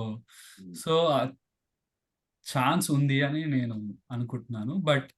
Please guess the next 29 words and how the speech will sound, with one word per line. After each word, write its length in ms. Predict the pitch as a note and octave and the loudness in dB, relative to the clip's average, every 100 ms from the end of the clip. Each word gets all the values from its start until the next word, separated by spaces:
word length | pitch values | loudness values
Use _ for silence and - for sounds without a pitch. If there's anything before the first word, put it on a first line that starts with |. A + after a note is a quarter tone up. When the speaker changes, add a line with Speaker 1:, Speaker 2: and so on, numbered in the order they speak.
| _ _ _ B2+ | _ _ _ -2
Speaker 2:
ఆ 60 | |
వాటర్ 360 | B2+ B2 D#3 F#3+ | 2 4 4 4
ఎక్కడ 220 | E3+ D#3+ | 2 2
వెళ్ళింది 320 | D3+ D#3 D3 | 2 2 0
అన్నది 340 | C3+ C3 E3 G3 | 2 0 0 -2
కొంచెం, 580 | D3+ B2 A#2+ A2+ G#2 - _ B2 | -2 -4 -4 -4 -6 -8 _ -12
ఆ, 240 | A2 - - _ _ _ _ _ _ _ _ | -12 -14 -18 _ _ _ _ _ _ _ _
still 280 | - C3+ B2 | -8 0 2
Speaker 1:
Yeah, 140 | A#2+ G#2+ | 2 0
Speaker 2:
is 60 | |
a 40 | G#2+ | 2
Speaker 1:
that 220 | B2+ B2 | 2 4
we 0 | |
Speaker 2:
question. 240 | C3+ B2+ | 6 6
Speaker 1:
have 140 | A#2+ B2 | 4 0
to 100 | B2+ | 2
do 60 | |
some 400 | G#2 A#2 G#2 G2 | 0 -2 -2 0
work. 120 | F2+ - E3 | -2 0 2
So, 80 | E3+ | 2
ఇప్పుడు 220 | E3+ E3+ | 2 0
ప్రస్తుతం 440 | F#3 F3+ G3+ G3+ | 2 4 4 6
ఏంటంటే, 400 | G3 F#3 F3+ G3+ | 4 4 4 2
ఇప్పుడు, 460 | F3 E3 E3+ E3 - _ _ _ - | 0 4 4 4 -4 _ _ _ -4
ఆ, 320 | D3 D3 D3 D3+ | 2 2 2 -2
నాసా 520 | D3+ D#3 E3+ F#3+ F3 | 0 4 4 8 8
వాళ్ళ 400 | E3+ E3 D#3+ D#3+ | 8 6 8 6
స్-, 260 | D3 - E3 | 2 -2 0
ఆ, 140 | D3 | 0